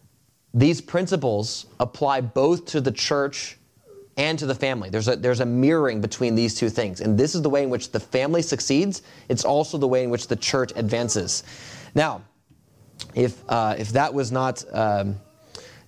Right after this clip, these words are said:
different enough from the way in which the world thinks, verse fourteen is even more so. The second thing that the Apostle Paul says is that Eve was the one who was deceived. Notice, Eve si-, sinned first, but with regard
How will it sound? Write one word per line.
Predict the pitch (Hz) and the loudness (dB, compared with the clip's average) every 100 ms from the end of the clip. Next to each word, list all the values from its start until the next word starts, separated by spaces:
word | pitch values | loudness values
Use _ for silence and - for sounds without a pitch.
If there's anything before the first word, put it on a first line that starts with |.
| 117 | 4
different | 139 151 147 | 4 4 -2
enough | 135 135 135 | 0 0 0
from | 139 131 123 - | -2 0 -2 0
the | 113 113 110 | 2 4 4
way | 98 127 135 | 4 2 2
in | 123 | 0
which | 120 | 0
the | 123 | 0
world | 110 120 110 | 2 0 0
thinks, | 139 165 - | 0 0 0
verse | 127 127 127 | 2 2 2
fourteen | - 131 - 139 131 | 0 0 2 2 2
is | 110 | 2
even | 131 131 | 2 2
more | 113 120 156 | 2 2 2
so. | 156 110 87 - - - - | 0 -4 -4 -10 -18 -18 -2
The | 123 | 0
second | - 165 196 | 2 2 0
thing | 165 165 | 0 0
that | 147 - | 0 2
the | 131 | 0
Apostle | 117 135 131 | 2 0 0
Paul | 117 143 143 | -2 0 0
says | 139 147 139 135 120 | 0 0 2 0 2
is | 127 139 127 | 2 4 2
that | 131 107 | 0 -2
Eve | - 139 185 170 | 2 4 4 4
was | 156 127 | 2 2
the | 143 | 0
one | 123 123 135 | 2 0 0
who | 131 123 | 2 4
was | 117 123 | 4 2
deceived. | 110 110 - 120 101 92 | 0 -2 2 2 2 2
Notice, | 110 180 220 - - - - - - - - - | 2 4 2 -2 -8 -16 -20 -20 -20 -20 -20 2
Eve | 151 226 240 | 4 6 2
si-, | - 175 170 | 0 -2 -2
sinned | - - 175 175 | -2 2 2 2
first, | 131 - 175 135 175 - - - - 508 453 415 - _ _ 453 587 _ - - - - - - - | -2 0 0 0 -2 -6 -8 -10 -20 -20 -20 -20 -20 _ _ _ _ _ -20 -20 -20 -20 -20 -6 2
but | 165 156 | 4 4
with | 196 233 | 0 2
regard | 269 175 170 190 185 190 | -2 0 0 0 -2 -8